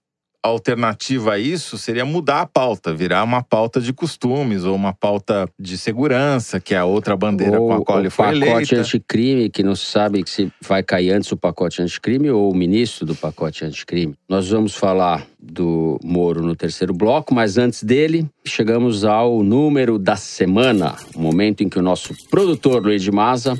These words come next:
Speaker 2: aciona o Departamento de Estatísticas do Foro de Teresina e traz pra gente um número curioso ou informativo, extraído da seção Igualdades, que o site da Piauí publica toda semana.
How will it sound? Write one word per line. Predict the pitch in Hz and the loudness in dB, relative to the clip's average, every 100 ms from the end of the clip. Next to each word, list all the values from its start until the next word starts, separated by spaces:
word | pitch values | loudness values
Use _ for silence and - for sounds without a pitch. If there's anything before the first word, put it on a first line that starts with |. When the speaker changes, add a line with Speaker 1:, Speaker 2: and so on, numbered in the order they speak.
| - | -6
Speaker 2:
aciona | - - - - 113 117 | -10 -10 -4 0 2 2
o | 98 | 2
Departamento | 90 - 87 - - 78 92 - | 0 0 -2 0 0 0 0 -2
de | 82 | -6
Estatísticas | - - 78 - 98 85 - 78 | -4 -6 -4 -2 -2 -2 -2 -2
do | 71 73 | -2 -4
Foro | 80 76 | -2 -2
de | 80 | -2
Teresina | - 95 90 110 143 147 - - | 0 0 2 2 2 0 -4 -6
e | |
traz | - 82 85 | -2 -2 -2
pra | - 80 | -2 -2
gente | 76 95 107 - | 2 2 0 0
um | 87 | 0
número | 85 87 82 | 2 2 0
curioso | - - 78 85 90 80 80 - | -2 -2 2 2 0 0 -4 -2
ou | 78 76 76 _ - 78 69 - 80 71 | -2 0 -2 _ -6 -6 -4 -6 -4 -4
informativo, | - 71 62 - - 101 80 - - - - | -4 -6 -6 -4 0 0 -2 -10 -12 -16 -18
extraído | - - 67 73 76 | -14 -6 -2 0 0
da | 73 73 | 0 -2
seção | 80 - 110 104 - - | -4 -2 0 0 -2 0
Igualdades, | 101 90 82 82 85 82 - - - | 2 2 4 2 0 -4 -12 -14 -10
que | - 87 87 90 - - | -2 0 0 0 -4 -6
o | 76 | -8
site | - 76 73 76 - | -4 0 0 -2 -4
da | 71 | -6
Piauí | - 78 69 71 71 - | -2 0 0 0 -4 -6
publica | - 67 78 78 | -6 -2 -2 -4
toda | - 76 76 | -4 0 0
semana. | - 76 71 - - | 0 0 0 -2 -8